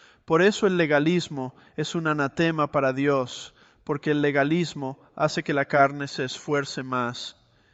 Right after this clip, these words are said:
y como la carne se esfuerza más. ¿Quién se lleva la gloria de la santidad en la vida de uno? Pues nosotros. Y Dios es tal que no compartirá su gloria con otro.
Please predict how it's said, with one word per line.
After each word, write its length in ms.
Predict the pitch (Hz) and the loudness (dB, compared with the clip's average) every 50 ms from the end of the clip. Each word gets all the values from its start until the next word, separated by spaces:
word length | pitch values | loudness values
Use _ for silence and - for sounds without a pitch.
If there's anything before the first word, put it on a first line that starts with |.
| _ _ _ - | _ _ _ -14
y 80 | 147 139 | -12 -10
como 220 | - 143 139 135 | -8 -6 -2 0
la 120 | 131 127 | 0 0
carne 400 | - - 151 143 143 143 143 139 | 0 4 4 4 4 4 0 -8
se 160 | 135 - 151 131 | -8 -6 -6 -8
esfuerza 540 | 123 - - - 143 139 135 - - 131 | -8 -8 -6 -4 -2 -2 -2 -4 -6 -6
más. 520 | 131 135 135 135 127 123 - - - - _ _ _ _ _ _ _ _ _ _ _ _ _ _ _ _ _ _ _ - | -4 -2 -2 -2 -2 -2 -6 -10 -10 -12 _ _ _ _ _ _ _ _ _ _ _ _ _ _ _ _ _ _ _ -2
¿Quién 220 | - 202 196 208 | 2 4 4 4
se 160 | 196 - 214 185 | 4 4 4 6
lleva 280 | 175 180 185 190 185 | 8 8 8 8 8
la 120 | 175 165 151 | 8 8 8
gloria 400 | 147 160 165 170 175 180 180 170 | 8 8 6 8 8 8 6 6
de 140 | 170 156 | 6 6
la 120 | 151 147 139 | 6 4 4
santidad 720 | - - 160 147 147 139 - 151 143 151 156 165 170 160 | 4 2 0 0 0 0 -2 0 6 8 10 10 10 8
en 120 | 160 151 147 | 6 2 2
la 100 | 139 139 | 2 4
vida 300 | 147 151 160 165 170 170 | 4 4 6 6 6 6
de 100 | 170 170 | 6 4
uno? 440 | 175 175 175 170 175 185 190 - - _ - _ _ _ _ _ _ _ _ _ _ _ _ _ _ _ _ _ - | 4 4 2 2 0 0 -2 -4 -10 _ -20 _ _ _ _ _ _ _ _ _ _ _ _ _ _ _ _ _ -2
Pues 280 | - 165 151 143 - | 2 2 2 2 0
nosotros. 880 | 151 143 131 - - 185 180 - - 135 127 120 123 - - - - - _ _ _ _ _ _ _ _ _ _ _ _ _ _ _ _ _ _ _ - | -2 -2 0 2 6 6 6 4 4 -2 -4 -4 -4 -6 -10 -12 -14 -16 _ _ _ _ _ _ _ _ _ _ _ _ _ _ _ _ _ _ _ -2
Y 120 | 156 151 | -2 2
Dios 380 | 143 156 170 190 190 - - 185 | 4 6 6 6 6 4 2 0
es 220 | 170 - - - | 0 0 -2 2
tal 480 | - 170 147 139 127 120 120 123 - - - - - _ _ _ - | 8 10 10 10 10 6 2 -6 -10 -14 -20 -20 -20 _ _ _ -4
que 100 | - 151 | -2 -2
no 180 | 143 156 165 - | 0 0 0 2
compartirá 800 | - 185 175 - - 160 147 - - 156 143 147 147 143 151 | 2 0 2 4 4 4 4 4 2 2 4 6 8 6 6
su 220 | 151 - - 156 135 | 4 0 -4 -2 0
gloria 380 | 143 147 147 147 143 143 143 | 2 2 2 4 4 2 2
con 200 | - - 151 143 | 2 0 -4 -2
otro. 440 | 143 143 139 - 151 135 123 123 - | -2 -2 -2 -2 -4 -4 -4 -6 -8